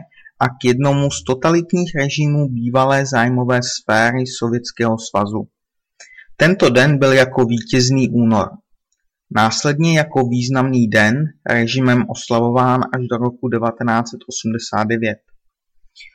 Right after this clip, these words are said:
Už v březnu devatenáct set čtyřicet osm komunisté znárodnili podniky nad padesát zaměstnanců, čímž znárodnili devadesát pět procent průmyslu. Také rozdělili statky nad padesát hektarů.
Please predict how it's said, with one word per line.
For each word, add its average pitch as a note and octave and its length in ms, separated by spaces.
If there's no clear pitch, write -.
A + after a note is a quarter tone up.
Už C3 200
v C3+ 40
březnu E3 400
devatenáct D3 580
set C#3+ 120
čtyřicet B2+ 580
osm B2 440
komunisté B2+ 680
znárodnili A2+ 680
podniky A#2+ 680
nad A2 140
padesát C3+ 500
zaměstnanců, A#2+ 840
čímž C3+ 300
znárodnili C3 720
devadesát A#2+ 600
pět C#3 200
procent B2+ 480
průmyslu. A2+ 640
Také D#3 340
rozdělili C3+ 640
statky A#2 520
nad A2+ 160
padesát C3 680
hektarů. A#2 600